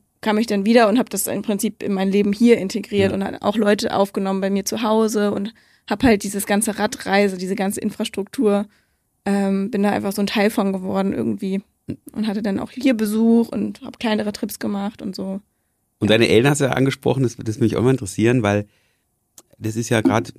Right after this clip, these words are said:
Speaker 2: ja, dann hat man ja schon, also Eltern haben ja, das, ich hab auch eine Tochter, die ist acht, aber man hat ja
Speaker 1: Ja.
Speaker 2: schon seine Sorgen. Also, ich wüsste jetzt eigentlich,
Speaker 1: Ja.
Speaker 2: wir haben es grad so im Kopf vorgestellt, wenn, wenn die kämen, du warst da fünfundzwanzig, hast du gesagt, oder so?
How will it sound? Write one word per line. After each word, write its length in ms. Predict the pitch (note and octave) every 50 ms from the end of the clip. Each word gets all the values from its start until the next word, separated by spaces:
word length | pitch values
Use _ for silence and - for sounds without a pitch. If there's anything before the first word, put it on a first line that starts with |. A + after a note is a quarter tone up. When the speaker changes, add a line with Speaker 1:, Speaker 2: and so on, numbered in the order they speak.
| - - -
Speaker 2:
ja, 160 | G2 G2+ G#2+
dann 480 | A2 A2 - - - - - G#2 G2+ F#2
hat 120 | G#2+ A2+
man 100 | A#2+ G#2+
ja 80 | G#2 G2
schon, 240 | - B2 A#2 A2
also 220 | - - F#2 G2 F#2
Eltern 320 | - G#2 G#2+ A2+ A2 A2
haben 100 | A#2 G#2
ja, 80 | G#2 G2+
das, 220 | - F#2+ F#2+ - -
ich 120 | - -
hab 120 | - F#2 -
auch 80 | -
eine 120 | C3 C3+ C3
Tochter, 280 | - C3+ B2 A#2+ -
die 60 | A#2+ G#2+
ist 160 | G2 - -
acht, 260 | A#2 C3+ - - -
aber 100 | A2+ A2+
man 120 | A#2+ G#2+ G#2
hat 140 | A2 A2+ D4+
ja 80 | A2+
Speaker 1:
Ja. 80 | G#2+ G#2
Speaker 2:
schon 140 | G#2+ A2 -
seine 180 | - A2+ A#2
Sorgen. 540 | A2 - - G2 F#2+ G#2+ A2+ - A#2 F#2 F2+
Also, 320 | - F#2+ G#2 G2+ G2+ G2+ - _ _ _ _ _ _ _ _ _ -
ich 60 | A#2+
wüsste 140 | A#2 A#2 A#2+
jetzt 80 | -
eigentlich, 160 | G2+ A#2 A#2 B2
Speaker 1:
Ja. 60 | A2+
Speaker 2:
wir 40 | A2
haben 100 | A#2+ B2+
es 80 | A2
grad 140 | - B2 B2
so 80 | - B2
im 60 | B2
Kopf 240 | - C3+ B2+ - -
vorgestellt, 580 | A#2 A#2+ B2+ C#3+ C#3 - - C#3+ C3+ C3 B2+
wenn, 260 | B2+ A#2 A#2+ B2+ A2+
wenn 140 | A2 A#2+ A#2
die 100 | A#2 A2+
kämen, 480 | A2 - - A#2 C3 C#3 D3 D3 C3+ - -
du 160 | A#2 A2 A2+
warst 240 | A#2 B2 A#2+ - B2
da 100 | A#2+ - _ _ _
fünfundzwanzig, 640 | - C#3 D3+ D3 - A#2+ - - B2 C3 C#3+ - -
hast 140 | C#3 C#3+ -
du 60 | D3
gesagt, 280 | D3+ C#3+ D3+ C#3+ C#3+ C#3
oder 60 | C#3
so? 240 | - C#3 C#3 D3